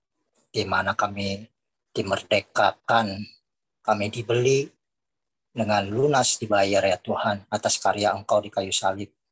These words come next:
Penebusan dosa kami ditebus oleh darah-Mu Yesus. Terima kasih Tuhan Yesus, Engkau telah memerdekakan kami ini. Dan kami tidak akan meninggalkan segalanya itu Tuhan, sebab kami percaya penuh kepadamu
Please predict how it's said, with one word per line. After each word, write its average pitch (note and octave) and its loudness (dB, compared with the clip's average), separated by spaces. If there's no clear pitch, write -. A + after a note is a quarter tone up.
Penebusan A2+ 0
dosa A2 2
kami G#2 -2
ditebus A2+ -4
oleh G2+ 2
darah-Mu G2 -2
Yesus. - -4
Terima A#2 -6
kasih G#2+ 0
Tuhan G#2 -2
Yesus, G2+ -2
Engkau - -4
telah G2+ -6
memerdekakan G2 -4
kami G2 -4
ini. G2 -14
Dan G#2 -2
kami A2 2
tidak G#2+ 0
akan A2 2
meninggalkan G#2+ 0
segalanya G2+ 0
itu G2+ -10
Tuhan, G#2 -4
sebab - 0
kami G2+ 0
percaya A#2+ 2
penuh A#2+ -2
kepadamu A2 -2